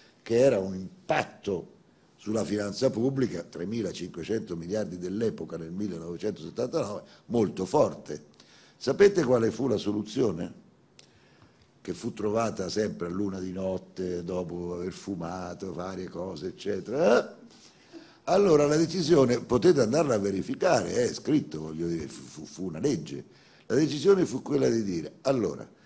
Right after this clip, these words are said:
gli assegni familiari aumentano del cinquanta per cento a partire dal primo luglio dell'anno prossimo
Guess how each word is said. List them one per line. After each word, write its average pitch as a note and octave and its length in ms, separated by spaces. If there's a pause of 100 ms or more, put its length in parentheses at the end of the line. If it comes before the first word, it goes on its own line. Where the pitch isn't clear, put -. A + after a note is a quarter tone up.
(340)
gli A2+ 100
assegni F3+ 460
familiari B2 640
aumentano G#2 640
del G2+ 160
cinquanta B2 580
per G#2 220
cento E3+ 400
a G#2 60
partire A#2 500
dal F#2+ 160
primo G#2+ 320
luglio F2 640
dell'anno D#2+ 400
prossimo C#2+ 560